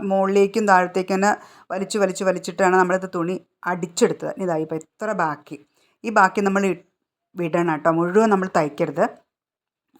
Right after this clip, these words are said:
അതിൻ്റെ ഉള്ളിൽ കൂടെ നമ്മൾ അടിച്ച തുണീനെ പുറത്തേക്ക് കൊണ്ടുവരികയാണ്. അങ്ങനെ ഉള്ളിൽ നിന്ന് ഇങ്ങനെ വലിക്കുക, അടിച്ചോടത്തോളം ഇങ്ങനെ. അതായത് ആ അടി മുഴുവൻ അകത്തേക്ക് മാറ്റുകയാണ് കേട്ടോ.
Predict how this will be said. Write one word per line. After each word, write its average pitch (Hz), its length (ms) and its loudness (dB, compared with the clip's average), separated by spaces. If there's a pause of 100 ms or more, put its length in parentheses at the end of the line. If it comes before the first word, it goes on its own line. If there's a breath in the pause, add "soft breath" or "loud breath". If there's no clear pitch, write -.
അതിൻ്റെ 226 320 4
ഉള്ളിൽ 185 280 0
കൂടെ 185 280 2
നമ്മൾ 170 180 2 (880 soft breath)
അടിച്ച 208 320 -4 (120)
തുണീനെ 180 400 -2
പുറത്തേക്ക് 175 600 -2
കൊണ്ടുവരികയാണ്. 151 560 -8 (760)
അങ്ങനെ 247 180 -8 (160)
ഉള്ളിൽ 175 300 -4
നിന്ന് 180 180 -2
ഇങ്ങനെ 196 200 2 (180)
വലിക്കുക, 160 420 -8 (400)
അടിച്ചോടത്തോളം 170 800 -4
ഇങ്ങനെ. 170 240 -4 (400 soft breath)
അതായത് 180 320 0
ആ - 20 10 (120)
അടി 190 240 0
മുഴുവൻ 196 340 0 (260)
അകത്തേക്ക് 208 640 6
മാറ്റുകയാണ് 151 480 -2
കേട്ടോ. 156 220 -10